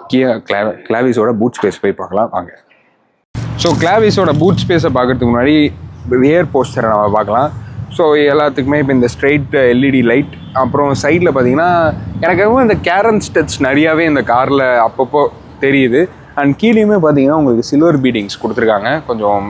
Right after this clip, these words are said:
கொஞ்சம் ஒரு பிரீமியம் லுக்குக்காக. So, இப்ப நம்ம பூட் ஸ்பேஸ் பத்தி பார்க்கலாம்.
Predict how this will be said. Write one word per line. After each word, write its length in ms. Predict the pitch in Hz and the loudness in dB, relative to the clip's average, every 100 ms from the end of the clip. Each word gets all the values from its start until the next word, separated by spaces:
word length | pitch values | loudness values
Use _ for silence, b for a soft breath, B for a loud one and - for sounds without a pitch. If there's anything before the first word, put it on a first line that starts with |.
| 104 - | -10 -2
கொஞ்சம் 440 | 127 131 135 123 | 0 2 2 2
ஒரு 200 | 120 117 113 110 | 2 4 4 2
பிரீமியம் 440 | 104 143 147 139 120 | 2 0 2 2 0
லுக்குக்காக. 480 | 117 120 113 104 98 156 B B - | 0 -2 0 0 0 -4 B B -4
So, 80 | 143 | -2
இப்ப 140 | 127 | 0
நம்ம 200 | 120 117 117 | 0 0 0
பூட் 200 | 156 - | 0 0
ஸ்பேஸ் 260 | 120 117 | -2 0
பத்தி 140 | 113 117 | 0 2
பார்க்கலாம். 380 | 107 95 110 | 0 0 -2